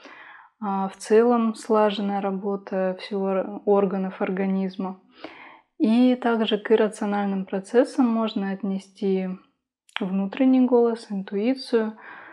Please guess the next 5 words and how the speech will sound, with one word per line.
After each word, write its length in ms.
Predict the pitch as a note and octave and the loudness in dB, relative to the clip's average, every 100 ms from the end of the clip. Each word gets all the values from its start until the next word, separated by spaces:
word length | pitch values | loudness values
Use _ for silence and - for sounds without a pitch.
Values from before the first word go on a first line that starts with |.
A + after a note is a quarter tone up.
| - | -6
наши 380 | A#3+ A#3+ A#3+ G#3+ | 0 0 0 -6
страхи, 580 | F#3+ - G#3+ A3+ A3 - | -8 -2 2 2 0 -4
наши 520 | G3+ G#3 A#3+ - G#3 | -2 -2 -4 -6 -4
эмоции, 800 | G3 G3 A3 A3 - - G3 G3 G3 - - _ _ - | -2 0 0 -2 -4 -2 -2 -2 -8 -20 -20 _ _ -6
наши 680 | G3+ G#3 A3 - G3+ G3 | 0 0 0 -2 0 0